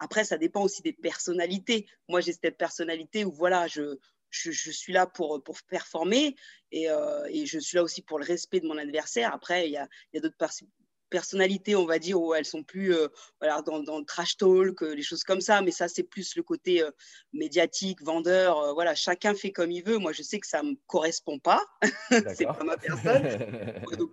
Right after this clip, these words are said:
Speaker 1: je reste très simple, hein. Franchement, je, je suis vraiment très simple à chaque fois. Euh,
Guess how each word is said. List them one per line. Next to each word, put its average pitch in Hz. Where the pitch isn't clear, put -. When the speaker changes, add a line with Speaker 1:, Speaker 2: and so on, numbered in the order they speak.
Speaker 1:
je 160
reste 175
très 226
simple, 190
hein. 143
Franchement, 180
je, 139
je 123
suis -
vraiment 160
très 180
simple 170
à 143
chaque 170
fois. 160
Euh, 127